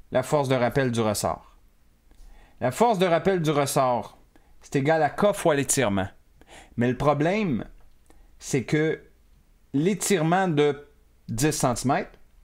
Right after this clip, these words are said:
il est vrai seulement initialement. Aussitôt que la balle commence à se déplacer, mon étirement initial va changer. Ça vaudra plus dix. Donc, l'instant d'après,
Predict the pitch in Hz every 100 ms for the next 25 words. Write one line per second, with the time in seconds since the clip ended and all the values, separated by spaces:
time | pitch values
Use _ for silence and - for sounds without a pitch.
0 | _ _ _ - 220 196 127 113 131 180
1 | - - 160 147 165 202 - - 196 214
2 | 208 214 - 156 131 123 131 156 - _
3 | _ _ _ _ - - - 160 175 -
4 | 185 175 277 202 190 170 196 190 180 175
5 | 180 170 156 143 139 139 120 190 262 -
6 | _ _ _ _ _ - - - - -
7 | 127 135 156 180 190 170 - 156 156 160
8 | 143 - 180 196 160 147 160 151 123 -
9 | - _ _ _ _ - 127 139 143 175
10 | 202 165 127 117 - - - - - 143
11 | 180 196 175 208 196 160 143 190 226 262